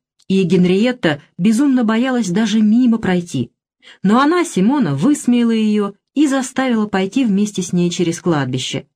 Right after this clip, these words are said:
И Генриетта вся была в холодном поту. Еще много таких воспоминаний теснилось в эти минуты в голове у Симоны. С Генриеттой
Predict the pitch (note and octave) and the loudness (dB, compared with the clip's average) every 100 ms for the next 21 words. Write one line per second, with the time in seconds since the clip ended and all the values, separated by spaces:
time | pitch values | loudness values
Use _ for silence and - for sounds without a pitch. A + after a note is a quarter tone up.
0 | _ _ _ _ F3 E3+ E3+ E3 D#3 F#3 | _ _ _ _ 0 2 2 2 2 0
1 | G#3 - D3 C3 _ _ _ - - C#4 | -2 -2 -4 -4 _ _ _ -18 -4 0
2 | A#3+ A#3+ G#3+ G#3 - D3+ C#3+ C3+ C#3 C3 | 2 0 0 -4 -2 -2 0 -2 -4 -2
3 | C#3 C#3+ B2+ - _ _ _ B3 C4 D#4+ | -6 -4 -8 -10 _ _ _ -2 0 0
4 | D#4 E4+ F#3 - G3+ F#3 - F3 E3+ F3 | 2 0 -2 -4 -4 -4 -2 -4 -2 0
5 | F3 G3+ G#3+ F#3+ F3 - - A3+ - B3+ | 2 2 0 0 -2 -6 -4 -2 0 0
6 | A#3 G#3+ D#3+ F#3+ F3+ E3 E3 A3+ A#3 G3 | 0 -2 -4 -2 0 0 2 0 0 -4
7 | G3 - D#3+ E3+ D3+ D3+ C#3+ C#3 D#3 C#3+ | -6 -12 -2 0 0 0 -2 -2 -2 -2
8 | C3 C3 - _ _ _ _ _ _ _ | -2 -4 -8 _ _ _ _ _ _ _
9 | - E3 G3 F3+ F#3+ G#3 G#3+ F3 D3 | -10 -2 0 2 2 0 0 0 -2